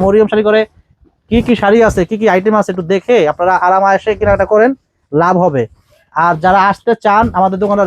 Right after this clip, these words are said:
মানে চিনেন না, আমাদের ক্যাপশনে কিন্তু আমাদের, আমাদের দোকানের না-, ইয়া, ঠিকানা দেওয়া আছে, ক্যাপশন থেকে চলে আসবেন। আর আমি আবার বলে দিচ্ছি, আমার দোকানের ঠিকানা হলো ঢাকা নিউ মার্কেট, গাউসিয়া মার্কেটের পাশেই। নূর ম্যানশন মার্কেটের তৃতীয় তলায় আমাদের মরিয়ম শাড়িঘর, বিশ নাম্বার, বাইশ নাম্বার আমাদের,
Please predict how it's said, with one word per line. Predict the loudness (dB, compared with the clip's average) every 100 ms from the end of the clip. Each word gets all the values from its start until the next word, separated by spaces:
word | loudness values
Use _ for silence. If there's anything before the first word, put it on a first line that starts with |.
| -2
মানে | -2 -2
চিনেন | -2 -2 0
না, | -2 -4 -14 _ _ -2
আমাদের | 0 0 0
ক্যাপশনে | 0 0 0 -2
কিন্তু | -2 -2
আমাদের, | -2 -4 -4 -2
আমাদের | 0 2 0 0
দোকানের | 0 2
না-, | 0 0 0
ইয়া, | 2 0 -4 _
ঠিকানা | -4 -2 2
দেওয়া | 2 0
আছে, | -2
ক্যাপশন | -2 -2 -2 -2
থেকে | -2 0
চলে | 2
আসবেন। | 2 0 -2 -4 _ _ -4
আর | 0
আমি | 2 2
আবার | 2 2
বলে | 2 0
দিচ্ছি, | -2 -2 -4 -2
আমার | -2
দোকানের | -2 -2 -2 -2
ঠিকানা | -2 0 2
হলো | 2 0 -2 _ _ _ -10
ঢাকা | -6 -2 0
নিউ | 2 2
মার্কেট, | 0 0 -2 0
গাউসিয়া | 0 0 -2
মার্কেটের | -2 -2 -2
পাশেই। | -2 0 -2 -2 -4 _ _ _
নূর | -2 0
ম্যানশন | 2 0 0
মার্কেটের | 0 0 -2
তৃতীয় | -2 -2 -2
তলায় | 0 2 2
আমাদের | 0 0
মরিয়ম | 0 0 0
শাড়িঘর, | 0 0 2 0 0
বিশ | -6 -6
নাম্বার, | -6 -2 0 0
বাইশ | 0 -2 -2
নাম্বার | -8 -2 0
আমাদের, | 0 0 -2